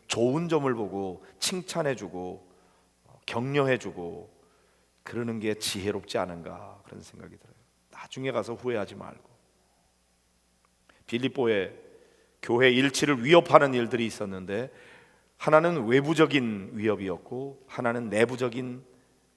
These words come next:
의견 충돌이었습니다. 외부적인 것은 거짓 교사들의 위협이었어요. 빌립보서 삼 장 이 절에 보면은 이런 말씀이 있습니다. "개들을 삼가고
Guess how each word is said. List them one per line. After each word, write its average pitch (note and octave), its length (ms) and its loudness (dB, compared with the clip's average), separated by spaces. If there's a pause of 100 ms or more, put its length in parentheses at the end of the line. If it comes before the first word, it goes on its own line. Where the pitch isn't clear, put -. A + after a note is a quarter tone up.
(120)
의견 A2 440 -6
충돌이었습니다. G#2 880 -12 (1600)
외부적인 D#3+ 500 2
것은 D3 600 2
거짓 B2+ 440 4
교사들의 A#2 560 0
위협이었어요. G2+ 640 -6 (560)
빌립보서 C#3 400 0
삼 D#3 220 -4
장 D#3 140 8
이 C3+ 160 -2
절에 D3 180 8
보면은 A#2 540 -4 (260)
이런 G#2+ 200 -2
말씀이 G2+ 380 -2
있습니다. E2+ 400 -12 (320)
"개들을 C#3 600 8
삼가고 C3 840 0